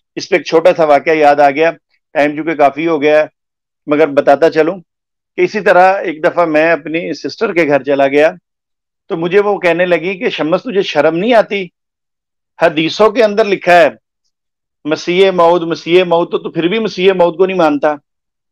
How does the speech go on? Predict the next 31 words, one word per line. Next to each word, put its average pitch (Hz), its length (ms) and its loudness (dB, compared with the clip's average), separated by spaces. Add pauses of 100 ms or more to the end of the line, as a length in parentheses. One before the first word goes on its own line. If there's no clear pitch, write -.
(1080)
अच्छा, - 180 -4
मैं 196 240 4
ये 247 100 2
बात 160 260 4
सुन 165 180 -8
के - 120 -8
चौंका, 143 380 -2
मैंने 143 240 -4
कहा, 151 140 2
"है?" 156 300 -2 (1080)
मैंने 143 180 0
कहा, 214 120 0
"ये 190 180 0
क्या 247 160 2
कह 196 160 4
रही 180 120 0
है 175 60 0
बाजी?" 135 360 -2 (680)
तो - 80 -18
मैंने 156 260 -2
कहा, 208 100 -6
"बाजी, 202 280 0
हदीसों 165 340 0
के 190 80 -2
अंदर 202 200 -2
मसीह 180 480 -2
मौद 180 340 2
का 208 120 0
लफ्ज 180 300 -2
मौजूद 175 360 -2
है?" 294 60 -2